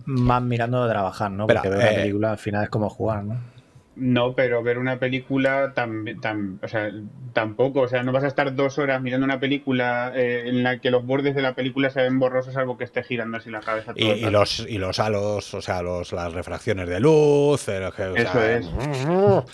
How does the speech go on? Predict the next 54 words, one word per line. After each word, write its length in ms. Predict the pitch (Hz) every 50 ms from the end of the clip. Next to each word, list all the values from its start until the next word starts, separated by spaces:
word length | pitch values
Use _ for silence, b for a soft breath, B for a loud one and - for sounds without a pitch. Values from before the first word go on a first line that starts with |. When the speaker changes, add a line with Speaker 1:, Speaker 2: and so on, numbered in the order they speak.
| B B B B B B
Speaker 3:
Molesta 440 | 127 127 131 120 127 127 127 - 143
Speaker 2:
eh, 40 | 143
Speaker 3:
mucho 240 | 139 135 131 -
el, 320 | 123 110 110 110 113 113 113
el 320 | 113 - - 58 - - - - - -
Speaker 2:
quería 240 | 120 107 123 139 147
poneros, 440 | 175 170 170 175 175 170 151 -
quería 240 | - 131 123 147 160
poneros 320 | 165 175 175 165 170 135 147
esto 360 | 156 - - 131 135 143 131
de 120 | 107 101
los, 240 | 101 101 98 90 -
porque 180 | - 98 - 98
estábamos 260 | - 123 135 147 127 117
hablando 240 | 131 127 117 101
del 100 | 101 95
precio. 400 | 82 - - 120 - 107 98 95
El 120 | 90 110 85
precio 260 | - 139 - 180 175
de 80 | 175 165
la 100 | 147 135
PlayStation, 640 | 147 147 135 - - 147 135 - - 127 120 113
cuando 200 | 110 92 87 90
sale 240 | - 147 131 120 117
la 160 | 120 107 90
PlayStation 540 | 85 101 107 104 - 120 101 - 107 98 95
uno, 300 | 113 110 92 90 - - B B B B
sale 180 | B - 131
a 40 | 139
un 60 | 139
precio 240 | 123 135 123 135 123
de 60 | 107
doscientos 440 | 95 90 85 - 123 120 120 117 104
noventa 240 | 95 90 90 87 90
y 60 | 87
nueve 200 | 87 110 117 113
dólares. 520 | 110 120 117 98 87 92 95 95 - - B B B B B
El 100 | B -
precio 240 | 80 113 - - 170
de 100 | 160 151
la, 380 | 135 127 120 117 113 110 107 -
de 120 | 107 107 98
la 180 | 98 95 95
GameCube, 540 | 95 104 107 104 98 - 120 120 113 113 107 - 113 - -
o 100 | - 95
por 100 | - 87
ejemplo 320 | 85 - - 98 90 95 92
de 100 | 85 85
la, 300 | 85 82 82 82 82 82
de 140 | 82 82 82
la 120 | 82 80
Xbox, 260 | 90 95 - 113 90 98
Speaker 1:
Two 180 | 117 120 123
ninety-nine. 640 | 120 117 117 113 107 104 101 104 104 101 104 107